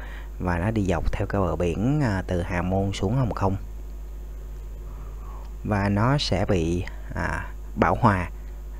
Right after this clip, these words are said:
và trở thành một cơn áp thấp nhiệt đới. Thì, à, với những cái cơn gió này nó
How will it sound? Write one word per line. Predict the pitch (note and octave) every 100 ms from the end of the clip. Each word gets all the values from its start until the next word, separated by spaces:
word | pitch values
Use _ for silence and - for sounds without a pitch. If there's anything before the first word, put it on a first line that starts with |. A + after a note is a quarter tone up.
| -
và | - F2
trở | D#2 F2+
thành | G#2 F2+
một | E2+ -
cơn | F#2+ F#2
áp | F#2+
thấp | - -
nhiệt | G2 -
đới. | F#2+ G2+ D#3+ - - - - - - - - -
Thì, | A#2+ A2+ A2+ G#2+ G#2+
à, | G#2 G2+ F#2
với | G#2+ D3 F3
những | B2+ F2
cái | B2+
cơn | A#2 G2
gió | G2 G#2 E3
này | G2+
nó | G2